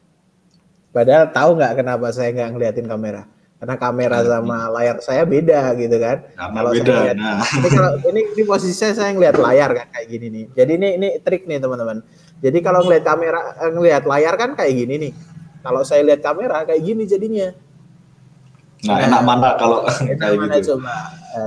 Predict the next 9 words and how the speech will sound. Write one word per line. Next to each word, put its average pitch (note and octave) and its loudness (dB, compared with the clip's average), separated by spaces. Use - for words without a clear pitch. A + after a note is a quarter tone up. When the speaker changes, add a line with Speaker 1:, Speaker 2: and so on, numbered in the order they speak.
Speaker 1:
kan? D3 0
Jadi D3 2
pandangannya D3+ 2
harus F3+ 4
ke G#3 -2
kamera F3 0
ya, E3 6
Mas D3 -2
Dino. A#2+ -8